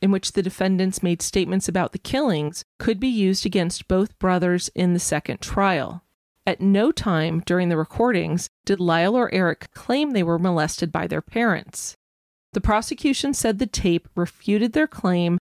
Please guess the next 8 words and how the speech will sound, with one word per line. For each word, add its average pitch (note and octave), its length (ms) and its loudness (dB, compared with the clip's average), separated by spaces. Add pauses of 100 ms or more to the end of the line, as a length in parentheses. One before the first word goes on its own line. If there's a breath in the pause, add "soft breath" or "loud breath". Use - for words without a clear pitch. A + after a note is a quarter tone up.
that F3 120 -2
the G3+ 80 4
Menendez F3+ 560 2
parents F3 440 0
were E3+ 80 -2
killed E3+ 600 0
in G3 120 2
self-defense. - 960 -4